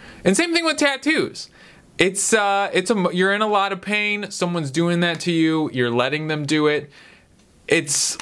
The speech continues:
nice. It's nice. I think people do have, ultimately, I think people, a lot of people that have all these, like, weird piercings and tattoos and things, I think there is an element of, "I wanna go in, I wanna see someone I'm friends with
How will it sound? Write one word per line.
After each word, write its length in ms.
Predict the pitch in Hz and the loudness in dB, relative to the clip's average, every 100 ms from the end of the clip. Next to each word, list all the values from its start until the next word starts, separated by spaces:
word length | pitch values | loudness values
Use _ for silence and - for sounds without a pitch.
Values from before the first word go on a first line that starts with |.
| - - | -14 -6
nice. 640 | - 127 147 107 95 - - | 2 2 2 -4 -8 -6 -2
It's 220 | 151 143 175 | -2 2 2
nice. 340 | 143 92 - | 2 -2 0
I 80 | 139 | 0
think 260 | 233 226 | 2 0
people 260 | 185 220 170 | -2 0 0
do 240 | 127 139 | 2 2
have, 420 | 135 123 107 95 - - - - - - - - - - - | 2 0 -2 -8 -18 -20 -20 -20 -20 -20 -18 -16 -18 -20 -2
ultimately, 480 | 185 226 247 208 185 | 0 2 2 2 2
I 120 | 156 | 0
think 240 | 175 240 185 | -2 -2 0
people, 560 | 170 147 127 113 - - | 0 2 2 0 -4 -4
a 80 | 135 | 0
lot 160 | 170 | 0
of 40 | 208 | 0
people 200 | 220 185 | 0 2
that 100 | 147 | 2
have 200 | 151 139 | 2 0
all 120 | 143 | 0
these, 160 | 143 139 | -2 -2
like, 120 | 120 | -2
weird 280 | 127 139 131 | -2 -2 0
piercings 480 | 143 135 151 139 | -2 0 -2 -4
and 120 | 127 120 | -4 0
tattoos 480 | 127 120 131 143 | 0 0 0 0
and 120 | 165 165 | 0 0
things, 240 | 185 185 | 0 2
I 120 | - 151 | 0 0
think 320 | 233 247 - _ - | 0 -2 -8 _ -2
there 200 | 170 202 | 0 2
is 240 | 202 214 | 2 2
an 80 | 208 | 0
element 400 | 180 180 170 156 | 2 0 0 -2
of, 180 | 135 135 - | -4 -8 -2
"I 140 | 143 151 | -2 0
wanna 260 | 160 160 | 0 0
go 260 | 143 143 139 | 0 0 0
in, 240 | 131 131 131 | -2 -4 -6
I 80 | 120 | -6
wanna 220 | 131 143 | -4 -4
see 240 | - 147 | -4 -4
someone 360 | 131 151 143 139 | -2 0 0 0
I'm 200 | 104 98 | -4 -4
friends 400 | - 143 147 147 | -2 -2 0 2
with 240 | 160 160 | 2 0